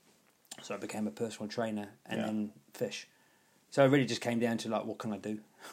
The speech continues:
Speaker 1: What, what do I know how to do?
Speaker 2: Okay, but you, you had, like, I'm, like, I'm tired of skydiving. I, I'm a personal trainer. I can fish, and then you started just, like,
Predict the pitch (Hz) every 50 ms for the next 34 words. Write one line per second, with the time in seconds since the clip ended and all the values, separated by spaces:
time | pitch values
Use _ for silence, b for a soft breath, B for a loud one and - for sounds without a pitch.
0 | B B 131 127 135 147 143 139 131 131 127 123 123 127 127 123 120 110 - 123
1 | 120 117 - - - 139 139 151 139 135 127 123 131 143 151 151 139 131 139 147
2 | 143 139 135 120 131 123 117 113 107 - - - - 117 110 107 110 107 98 98
3 | - - - 107 104 - - 135 131 131 127 127 120 - - - 135 131 127 127
4 | 127 127 127 127 127 127 127 127 123 120 - b b b b b b b b b
5 | b b b b - - - 117 113 107 107 98 - - - - - - - -
6 | - - - - 135 151 139 123 - - 123 113 107 - 127 117 113 117 117 117
7 | 120 127 127 127 - - - - _ _ - 117 113 120 113 107 - - 143 127
8 | 120 - - - - 120 113 107 107 107 104 104 - - 110 107 107 107 104 107
9 | - 117 110 101 98 -